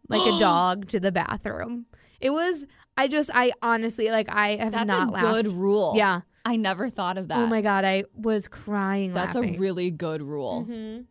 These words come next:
Speaker 2: My favorite was always you can't say drink, drank, or drunk.
Speaker 1: Ooh, that was a good one.
Speaker 2: So you can't be like, "Hey, you drink."
Speaker 1: Yeah.
Speaker 2: Like, you literally have no, you can't, 'cause if
Speaker 1: Yeah.
Speaker 2: you can't point and you can't say their name, and then you can't say drink,
Speaker 1: Oh
Speaker 2: drink,
Speaker 1: my
Speaker 2: or
Speaker 1: God.
Speaker 2: drunk.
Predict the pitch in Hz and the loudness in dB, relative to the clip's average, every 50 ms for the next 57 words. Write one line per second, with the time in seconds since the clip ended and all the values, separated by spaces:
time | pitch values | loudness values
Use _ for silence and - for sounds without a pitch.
0 | _ - 185 190 202 202 226 226 226 233 202 208 185 190 180 180 175 180 175 - | _ -4 -2 -2 -2 0 -2 -4 -4 -4 -4 -2 -2 -2 -2 -2 -4 -6 -6 -8
1 | 190 143 - - 180 170 175 - 170 165 165 156 - - 160 151 151 151 147 131 | -8 -10 -8 -8 -6 -6 -6 -8 -8 -10 -10 -12 -10 -10 -10 -10 -10 -10 -12 -12
2 | 143 - 117 92 82 92 - - _ _ _ _ _ _ _ _ _ _ _ - | -12 -10 -12 -12 -12 -14 -18 -20 _ _ _ _ _ _ _ _ _ _ _ -20
3 | - - 226 233 233 233 220 202 190 180 180 196 214 196 180 - 180 175 185 180 | -12 -4 -2 0 2 2 2 2 2 0 -2 -2 -4 -6 -8 -6 -6 -8 -6 -8
4 | 175 165 175 170 180 165 - 196 196 190 180 196 233 180 170 156 180 175 175 175 | -8 -8 -8 -8 -8 -4 -2 -2 -2 -2 -4 -4 -6 -6 -6 -6 -6 -4 -2 -2
5 | 175 180 165 185 262 226 226 214 196 202 185 208 220 214 190 180 165 170 160 175 | -4 -4 -4 -2 0 0 0 0 -4 -4 -6 -4 -2 -2 -2 -4 -4 -8 -6 -2
6 | 185 214 220 202 143 104 127 - - - 202 196 185 185 170 170 - - 202 208 | 0 0 0 0 0 -6 -10 -16 -12 -8 -4 -4 -2 -2 -4 -6 -8 -4 -2 0
7 | 202 226 220 202 202 220 214 220 214 208 196 202 208 180 175 185 190 185 185 180 | 0 2 2 4 4 4 4 4 2 2 2 2 0 0 -2 -2 -2 -2 0 0
8 | 180 175 170 180 180 175 - - 185 175 180 175 170 165 165 - - - - - | 0 0 -2 -4 -8 -8 -8 -6 -4 -4 -4 -4 -4 -6 -10 -12 -16 -18 -16 -8
9 | - 190 185 190 196 185 - - 190 190 - 180 - 196 190 - - 170 156 - | -4 0 0 2 2 0 -2 -2 -4 -6 -6 -6 -6 -6 -6 -6 -10 -12 -12 -10
10 | 185 - - 190 185 175 175 151 160 180 175 147 135 147 - 131 175 165 160 147 | -12 -10 -8 -8 -6 -6 -6 -6 -4 -4 -4 -4 -6 -6 -8 -8 -8 -8 -10 -10
11 | 151 156 175 - 185 165 156 - 170 165 165 - - 175 175 175 165 220 190 180 | -12 -12 -12 -12 -12 -12 -10 -8 -8 -8 -8 -10 -10 -12 -12 -10 -10 -8 -6 -6
12 | 170 170 170 156 156 - - 180 160 151 160 151 - | -6 -6 -8 -8 -10 -8 -6 -6 -6 -6 -8 -10 -14